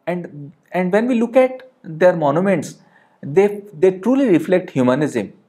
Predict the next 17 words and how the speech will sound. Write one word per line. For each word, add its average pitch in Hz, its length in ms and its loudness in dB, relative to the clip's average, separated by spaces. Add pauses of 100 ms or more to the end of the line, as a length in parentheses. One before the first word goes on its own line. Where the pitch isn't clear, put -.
(120)
Catholicity 139 640 -2
and 123 240 -6
taste 180 280 2
for 123 240 0
beauty. 139 600 0 (460)
Some 170 220 0
of 170 120 -2
the 175 60 -2
hallmarks, 147 600 -2
these 147 180 -4
are 175 100 2
some 170 160 -6
of 170 140 -4
the 180 60 -4
hallmarks 160 500 -4
in 175 120 -6
civilization 139 600 -2